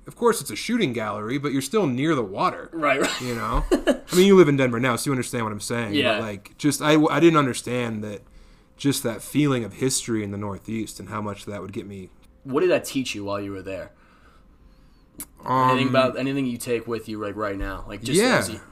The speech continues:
Speaker 1: So, like, touring as a band, I still, that's how I toured as a comic first. It was sending emails and networking with other bands and stuff. Like, you know, we ran shows at the Abattoir, so bands would come through.
Speaker 2: Yep.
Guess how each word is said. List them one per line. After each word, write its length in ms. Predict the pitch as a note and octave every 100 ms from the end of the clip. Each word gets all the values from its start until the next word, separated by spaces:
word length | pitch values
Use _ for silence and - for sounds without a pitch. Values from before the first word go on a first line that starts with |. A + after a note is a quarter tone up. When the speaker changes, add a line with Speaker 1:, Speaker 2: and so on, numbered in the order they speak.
| - _
Speaker 1:
So, 260 | - - F#3+
like, 260 | F3+ D#3 -
touring 580 | - G#3 G#3+ D3 D#3+
as 200 | C#3+ B2+
a 80 | A#2+
band, 560 | G2 A2 D3+ C3+ B2 B2
I 100 | A#2+
still, 340 | - C3+ C3+
that's 180 | B2+ C3+
how 140 | C#3+ B2+
I 160 | A2+ G2+ _
toured 380 | - C3 B2+ A2+
as 160 | G#2+ F#2+
a 60 |
comic 440 | F#2 B2+ D3 F2+ -
first. 580 | - A#2 F2+ - - - - _ - _ -
It 40 |
was 120 | G#2+
sending 420 | - B2+ C3 C3 B2
emails 640 | B2 B2+ B2+ B2+ B2+ A#2+
and 200 | G#2+ G#2
networking 480 | A2+ A#2 A#2+ A#2+ B2
with 120 | A2+
other 220 | A2 A2+
bands 540 | G2+ A2 A2+ A#2 G#2+ A2
and 100 | G#2
stuff. 360 | - G#2 G#2
Like, 160 | A#2+ A2 C#3+
you 80 |
know, 80 | B2+
we 120 | B2 B2
ran 280 | B2 A#2
shows 420 | G#2 B2+ C3+ B2+ A2+
at 140 | -
the 320 | G#2 G2+ F#2+ -
Abattoir, 520 | C#3 C#3+ - A2 G#2
so 220 | - G2+ -
bands 240 | B2 B2+ A#2+
would 120 | A2+
come 220 | A#2+ A2
through. 440 | G#2+ G#2+ G#2+ C3 -
Speaker 2:
Yep. 180 | A#2 G#2+